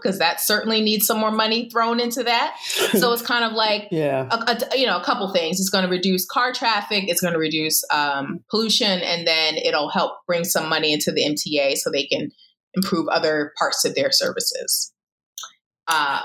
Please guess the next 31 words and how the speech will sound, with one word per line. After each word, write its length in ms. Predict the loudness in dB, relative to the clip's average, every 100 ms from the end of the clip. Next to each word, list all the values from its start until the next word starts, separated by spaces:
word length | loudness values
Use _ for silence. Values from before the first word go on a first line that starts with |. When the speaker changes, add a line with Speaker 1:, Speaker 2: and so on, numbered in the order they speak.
| -2
Speaker 2:
But 120 | 0 2
Speaker 1:
Jersey 720 | 4 4 4 2 2 2 -2
Speaker 2:
why, 0 |
why, 340 | -4 0 2 4
Speaker 1:
steps 340 | 4 2 2
in. 160 | 4 4
Speaker 2:
yeah, 220 | 6 6
how 120 | 4
does 140 | 0
Jersey 280 | 2 2 2
get 160 | 2 2
involved? 480 | 2 2 2 0 0
Yeah. 200 | 2 4
Speaker 1:
Yes, 320 | 4 2 0
Jersey 420 | 2 0 0 0 0
is 160 | 0
like, 300 | 2 0 0
"What 220 | 0 0
the 100 | 0
fuck? 420 | -2 0 2 0 -2
One, 800 | -2 2 2 2 0 -2 -4 -10 _ _ _
you're, 240 | -6 0 0
okay, 320 | 2 2 0
so 280 | 0 0 0
you're 180 | 0 0
gonna 220 | 0 0
put 160 | -2 0
all 220 | 2 2
these 320 | 0 0 0
taxes 520 | 2 2 2 0 0 0
on, 400 | 2 2 0